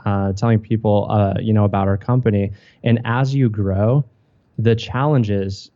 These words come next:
you know, they get more complex and bigger. And that's not to scare you. It's more to say that developing that mindset in the beginning that, hey, I'm in it for the, the long term. You know, like, one of our values is, is playing the long game. Like, we're thinking down the road. Like, we're,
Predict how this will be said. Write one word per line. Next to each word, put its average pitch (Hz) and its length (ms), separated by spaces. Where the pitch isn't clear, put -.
you 113 120
know, 101 240
they 110 180
get 139 240
more 113 280
complex 113 640
and 101 180
bigger. 110 300
And 98 100
that's 113 180
not - 180
to 110 100
scare 98 360
you. 143 240
It's 113 180
more 120 360
to 113 480
say 113 460
that 101 420
developing 113 720
that 101 160
mindset 104 720
in 110 100
the 107 80
beginning 104 600
that, 101 340
hey, 101 340
I'm 123 200
in 131 80
it 156 100
for 143 120
the, 110 400
the 104 360
long 104 360
term. 113 520
You 113 120
know, 110 100
like, 107 160
one 110 100
of 113 80
our 104 100
values 98 360
is, 95 200
is 104 200
playing 104 260
the 101 80
long 117 240
game. 95 220
Like, 95 180
we're 117 140
thinking 123 440
down 104 320
the 98 80
road. 104 240
Like, 98 200
we're, 117 320